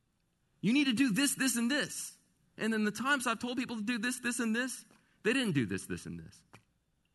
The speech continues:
And they have been blessed for it. We are not the Holy Spirit.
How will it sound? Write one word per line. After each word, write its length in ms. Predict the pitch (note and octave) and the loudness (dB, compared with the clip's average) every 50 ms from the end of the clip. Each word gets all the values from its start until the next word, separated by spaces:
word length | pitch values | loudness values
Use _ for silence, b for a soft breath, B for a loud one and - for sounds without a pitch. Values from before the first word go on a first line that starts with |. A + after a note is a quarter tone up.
| _ - | _ -6
And 100 | D3+ E3+ | -4 -2
they 80 | G3+ A3 | 0 -2
have 100 | A3+ F#3+ | -2 0
been 120 | G3+ E3+ | 0 0
blessed 260 | D3 C#3+ C#3 C3 C3 | 0 -2 -4 -6 -6
for 160 | - F#2 - - | -8 -12 -14 -14
it. 300 | - _ _ _ - _ _ _ _ _ _ _ _ _ _ _ _ _ _ _ _ _ _ _ _ _ _ _ _ _ _ _ _ _ _ _ _ _ _ _ _ - | -16 _ _ _ -20 _ _ _ _ _ _ _ _ _ _ _ _ _ _ _ _ _ _ _ _ _ _ _ _ _ _ _ _ _ _ _ _ _ _ _ _ -2
We 160 | D3 F3+ G#3 | 0 2 4
are 80 | G#3 G3 | 4 4
not 200 | F#3 F3 E3+ - | 4 2 0 -2
the 60 | D#3 | -6
Holy 260 | C#3 C#3+ D3 C#3 C#3 | -6 -4 -4 -4 -4
Spirit. 420 | C3 - - - C#3 A2 F2+ E2 | -6 -8 -8 -6 -6 -6 -6 -6